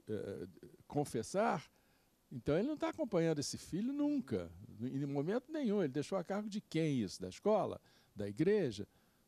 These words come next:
Talvez n-, não da igreja, talvez da escola. E a escola tem sido tendenciosa também por alguns dos seus componentes, não por todos.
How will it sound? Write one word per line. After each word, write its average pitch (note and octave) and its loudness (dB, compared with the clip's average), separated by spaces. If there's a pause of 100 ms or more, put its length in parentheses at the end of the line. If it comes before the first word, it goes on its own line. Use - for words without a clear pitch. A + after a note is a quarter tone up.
(240)
Talvez C#3 2
n-, C#3 0
não D#3 2
da D3+ 4
igreja, B2 2
talvez F#2 -4
da B2+ 2
escola. F3+ 2 (360)
E D3+ 4
a C#3+ 4
escola E3+ 2
tem D#3 0
sido C#3+ 0
tendenciosa B2+ 2
também A2+ 0
por D3+ 0
alguns C3+ 4
dos G#2+ -6
seus A2 0
componentes, F2+ -6 (320)
não G#2+ 4
por - -4
todos. D3 2